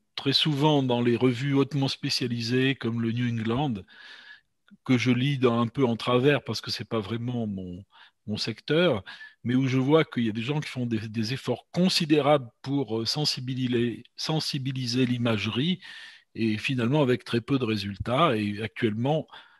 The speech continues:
d'après ce que je lis, il n'y a pas de méthode fiable qui permette de faire le diagnostic d'endométriose avec des imageries du péritoine.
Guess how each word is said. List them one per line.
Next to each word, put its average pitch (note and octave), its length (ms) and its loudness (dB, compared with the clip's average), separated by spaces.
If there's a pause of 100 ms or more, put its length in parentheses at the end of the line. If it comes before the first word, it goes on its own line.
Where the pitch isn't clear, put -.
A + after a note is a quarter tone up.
(260)
d'après A#2 320 -4
ce - 60 -2
que A#2+ 140 -4
je G2 140 -6
lis, D3 160 -2
il D3 60 -2
n'y A#2 60 0
a G2+ 40 -2
pas B2+ 180 -2
de A2+ 180 -6
méthode A#2 420 -4
fiable C3+ 360 -4
qui - 120 -16
permette A#2+ 380 -4
de A2 120 -6
faire A#2 340 -6
le G2+ 160 -6
diagnostic A2 720 -6
d'endométriose A2+ 1200 -2 (340)
avec A#2 300 -4
des G#2+ 240 -2
imageries A#2 500 -2
du G#2 120 -10
péritoine. F#2+ 580 -10